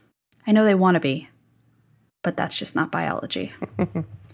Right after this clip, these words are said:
So these are all the things. We hope that some of them resonated with you and that you have a different perspective on being able to talk to your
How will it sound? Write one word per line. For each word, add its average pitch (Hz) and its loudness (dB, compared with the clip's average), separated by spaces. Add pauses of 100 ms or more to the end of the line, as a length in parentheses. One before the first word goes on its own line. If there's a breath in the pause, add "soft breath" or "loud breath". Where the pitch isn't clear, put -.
(340 loud breath)
So 175 2 (300)
these 233 6
are 254 8
all 214 6
the 214 2
things. 185 4
We 226 6
hope 349 4
that - 2
some 202 6
of 185 4
them 180 6
resonated 180 4
with 196 2
you 220 6
and 196 4
that 180 4
you 185 4
have 180 2
a 175 2 (400 loud breath)
different 208 4 (240)
perspective 180 2
on 170 4
being 165 2
able 160 2
to 160 -4
talk 156 0
to 175 -4
your 165 2